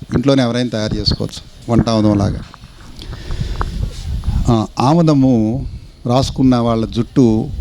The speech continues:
ఎనభై, తొంభై ఏళ్ళైనా నల్లగానే ఉంటుంది, చిన్నప్పటి నుంచి కొంచెం అలవాటు చేసుకుంటే.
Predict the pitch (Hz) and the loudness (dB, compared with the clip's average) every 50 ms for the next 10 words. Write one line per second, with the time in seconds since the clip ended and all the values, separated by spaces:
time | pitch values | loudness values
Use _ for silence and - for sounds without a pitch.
0 | - - 113 113 127 131 139 139 - - 113 120 127 131 131 127 123 123 143 156 | -2 0 2 4 4 4 4 2 2 2 2 4 4 4 4 4 2 2 2 2
1 | 139 123 117 117 117 120 117 117 110 95 - 95 98 - - - - - - - | 2 2 2 2 0 0 0 0 -2 -2 -4 -8 -10 -10 -10 -8 -8 -8 -8 -12
2 | - - - - - - - - - 120 127 117 - 127 117 120 110 113 107 104 | -14 -16 -16 -18 -18 -14 -8 -4 0 0 0 2 2 0 0 2 2 2 2 2
3 | 107 107 107 101 107 110 110 110 - 98 98 - - - - - - - - | 4 4 4 4 2 2 2 0 0 -2 -2 -4 -6 -6 -8 -8 -8 -10 -8